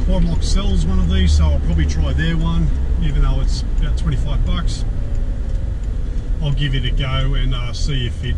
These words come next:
works better. I'll have to get back to you on that one. I'll update, I'll do an update on, uh, Instagram when I eventually get it.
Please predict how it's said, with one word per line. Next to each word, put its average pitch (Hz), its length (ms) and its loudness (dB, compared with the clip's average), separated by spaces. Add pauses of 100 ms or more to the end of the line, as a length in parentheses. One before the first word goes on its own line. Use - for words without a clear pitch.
(100)
works - 280 0
better. 147 340 0 (420)
I'll 131 160 -2
have 139 120 -2
to - 100 -4
get 131 140 -4
back 143 180 -4
to - 60 -6
you 143 80 -2
on 127 60 -2
that 135 120 -2
one. 156 240 -2 (400)
I'll 180 200 -2
update, 180 440 -2 (320)
I'll 175 80 -2
do 175 160 -2
an 175 60 0
update 160 380 -4
on, 143 180 -2
uh, 135 280 -4 (280)
Instagram 170 580 -2
when 147 100 -4
I 131 160 -4
eventually 131 380 -4
get 175 220 -4
it. 190 100 -6